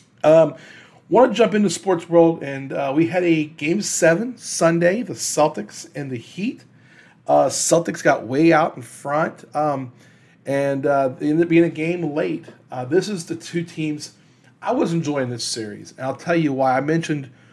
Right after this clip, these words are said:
the last couple of weeks, and really last week I think I mentioned that I, I felt that the Celtics and the Heat were the two teams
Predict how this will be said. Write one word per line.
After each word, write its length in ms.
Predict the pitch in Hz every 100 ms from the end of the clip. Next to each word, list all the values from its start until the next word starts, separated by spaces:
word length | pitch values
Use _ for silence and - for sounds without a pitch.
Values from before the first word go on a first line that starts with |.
| _ _ _ -
the 80 |
last 240 | 131 135 -
couple 320 | 156 151 135
of 60 | 127
weeks, 340 | 127 127 -
and 80 | 123
really 140 | 156
last 320 | 131 131 127
week 100 | 131
I 40 | 104
think 140 | 123
I 80 | 120
mentioned 380 | 120 113 - 117
that 140 | 117
I, 160 | 113 107 - _ _ _ _ _ _ _ - _ _
I 160 | 156 170
felt 320 | - 175 170
that 140 | 135
the 80 | -
Celtics 760 | - - 151 156 160 - - -
and 140 | 127
the 100 | 123
Heat 520 | 110 - 160 151 -
were 100 | 123
the 120 | 123 117
two 600 | - - 185 190 180 165 -
teams 680 | - 143 127 123 117 -